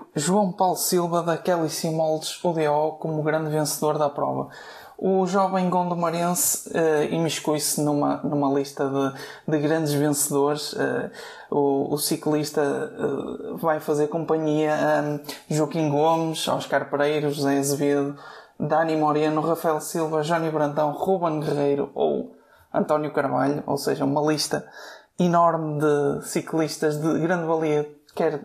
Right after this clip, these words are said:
em termos nacionais como em termos internacionais. E, hum, é um feito, eh, um grande feito, se, eh, quiçá o melhor da, da carreira do,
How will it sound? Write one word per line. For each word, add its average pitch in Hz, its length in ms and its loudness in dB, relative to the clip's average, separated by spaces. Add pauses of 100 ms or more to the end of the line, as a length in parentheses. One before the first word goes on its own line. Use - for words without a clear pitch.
(160)
em 156 300 -4
termos 151 340 0
nacionais 143 580 0
como 147 180 -2
em 143 60 2
termos 143 300 0
internacionais. 139 920 0 (640)
E, 165 300 2
hum, 160 480 0 (240)
é 156 80 2
um 156 120 2
feito, 156 420 0 (320)
eh, 156 280 0
um 156 220 0
grande 156 260 0
feito, 156 360 -2 (240)
se, - 320 -14
eh, 143 480 -2
quiçá 151 340 -2
o 147 100 0
melhor 151 440 2
da, 143 240 0
da 147 100 0
carreira 143 480 0
do, 135 240 -2